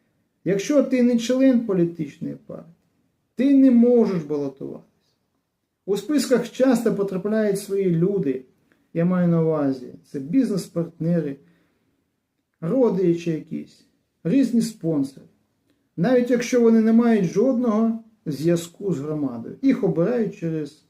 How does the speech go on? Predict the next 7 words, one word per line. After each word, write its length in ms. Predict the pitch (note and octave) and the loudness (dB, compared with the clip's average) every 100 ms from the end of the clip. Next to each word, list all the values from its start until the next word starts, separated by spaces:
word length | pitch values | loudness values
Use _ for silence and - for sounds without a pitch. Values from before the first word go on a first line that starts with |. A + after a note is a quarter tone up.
| _ _ | _ _
оцей 260 | - C3+ G3 | -14 -10 -10
партійний 480 | - C3+ - C3+ B2+ | -10 -14 -10 -10 -10
список. 380 | _ F3+ _ _ _ _ _ _ _ _ _ _ _ _ _ D3+ | _ -20 _ _ _ _ _ _ _ _ _ _ _ _ _ -4
Люди 360 | G#3+ C#4+ B3 | 0 0 0
фактично 580 | A#3+ A#3+ - C4 - A3+ | 0 -2 0 -2 0 0
голосують 580 | A3 A3+ - A#3+ A3 F3+ | 0 0 -2 -2 -2 -4
всліпу, 600 | - G3 A3 D#3+ B2+ | -8 -8 -6 -6 -8